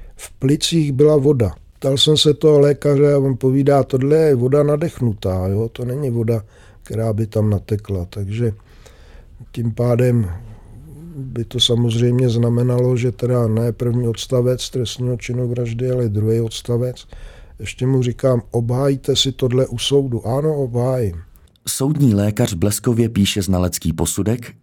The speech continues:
Speaker 2: kriminalisté mezi tím informují vrchní soud o převratném důkazu. Ten případ obratem vrací zpět k městskému soudu. Čas teď hraje do karet policii. Během nařízené domovní prohlídky kriminalisté zajišťují mimo jiné nářadí z Majerovy dílny.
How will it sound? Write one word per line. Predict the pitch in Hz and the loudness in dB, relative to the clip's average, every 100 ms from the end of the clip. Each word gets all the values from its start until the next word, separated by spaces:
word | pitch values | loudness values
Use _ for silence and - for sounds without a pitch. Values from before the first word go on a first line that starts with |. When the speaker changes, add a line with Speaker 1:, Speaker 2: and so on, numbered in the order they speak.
| - | -6
Speaker 2:
kriminalisté | 110 104 120 127 120 135 123 | 0 2 2 2 0 2 4
mezi | 120 104 | 4 2
tím | 107 90 | 0 0
informují | 98 98 110 110 107 101 | 2 2 2 2 2 2
vrchní | 98 - 85 | 0 0 0
soud | 80 107 113 | 0 -2 -4
o | - | -4
převratném | - - 101 107 107 104 95 | -4 -4 -2 0 2 4 4
důkazu. | 95 85 76 76 71 - _ | 2 0 -2 -4 -10 -14 _
Ten | 90 92 156 | -2 0 -2
případ | - 120 92 - | -2 -2 -2 -2
obratem | 110 135 139 135 | 0 0 2 2
vrací | 104 107 - 113 | 2 0 0 -2
zpět | - 127 135 | -2 -4 -4
k | - | -2
městskému | 95 104 107 - 110 104 | 0 0 0 -2 2 2
soudu. | 101 107 107 101 80 - _ _ _ | 0 0 -2 -2 -6 -14 _ _ _
Čas | - 117 123 - - _ | -6 -4 -4 -8 -16 _
teď | 85 73 | -6 -2
hraje | 87 92 90 | -2 0 0
do | 82 | 0
karet | 80 82 80 | 0 -2 -2
policii. | - 87 85 - 78 - - _ _ _ 101 | -2 -2 -2 -6 -8 -12 -18 _ _ _ 0
Během | 113 107 104 | 2 2 2
nařízené | 110 139 131 135 117 | 2 0 0 2 2
domovní | 101 107 113 117 | 2 2 4 2
prohlídky | - 92 90 95 - 107 | 2 0 2 0 0 -4
kriminalisté | 104 98 98 104 104 113 101 | 0 2 2 2 0 0 0
zajišťují | 90 98 98 113 110 98 | 0 -2 -2 0 2 4
mimo | 92 98 | 4 2
jiné | 101 104 98 | 2 2 2
nářadí | 87 87 92 104 101 | 2 0 0 0 0
z | 95 | 0
Majerovy | 92 95 98 95 | 2 2 2 0
dílny. | 87 82 80 69 | 0 0 0 -2